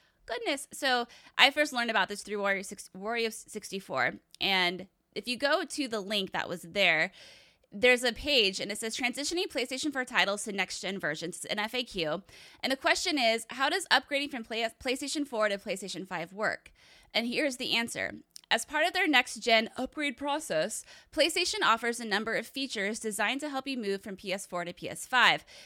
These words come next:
P S four players will be able to join multiplayer games with P S five players. Bold, backwards compatibility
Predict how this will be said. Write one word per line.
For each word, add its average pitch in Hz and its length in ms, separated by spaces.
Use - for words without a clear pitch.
P - 140
S 226 100
four 302 200
players 277 360
will 254 60
be 208 160
able 190 120
to 202 60
join 202 220
multiplayer 240 640
games 196 340
with 202 140
P 196 120
S 170 140
five 226 400
players. 151 500
Bold, 226 520
backwards 254 380
compatibility 240 960